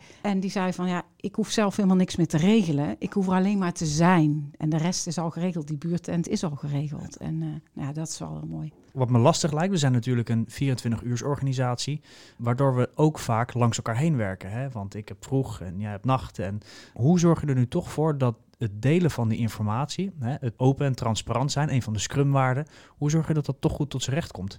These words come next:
Speaker 1: Ja, dat is wel echt nog steeds een uitdaging voor ons. En zeker in coronatijd, want we zien
Speaker 2: Ja.
Speaker 1: elkaar een stuk
Speaker 2: Ja.
Speaker 1: minder. En dat delen gebeurt vooral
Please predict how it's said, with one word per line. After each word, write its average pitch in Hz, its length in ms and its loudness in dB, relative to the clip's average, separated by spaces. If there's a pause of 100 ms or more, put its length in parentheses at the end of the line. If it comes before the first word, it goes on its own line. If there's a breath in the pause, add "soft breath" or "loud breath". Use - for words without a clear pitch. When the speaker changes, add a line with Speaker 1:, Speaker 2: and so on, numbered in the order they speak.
(160)
Speaker 1:
Ja, 170 220 4
dat 202 140 8
is - 80 -4
wel 233 320 2
echt - 240 -2
nog 220 220 0
steeds 240 360 6
een 196 120 -4
uitdaging 277 640 4
voor 269 140 -4
ons. 302 220 -2
En 165 100 0
zeker 233 300 2
in 208 140 0
coronatijd, 214 800 0
want 175 200 -2
we 175 80 0
zien 202 180 4
Speaker 2:
Ja. 190 140 2
Speaker 1:
elkaar 185 380 2
een - 80 -10
stuk - 260 -4
Speaker 2:
Ja. 185 60 2
Speaker 1:
minder. 220 440 4 (600 loud breath)
En 196 160 -2
dat 196 220 2
delen 214 500 6
gebeurt 190 840 2
vooral 190 580 2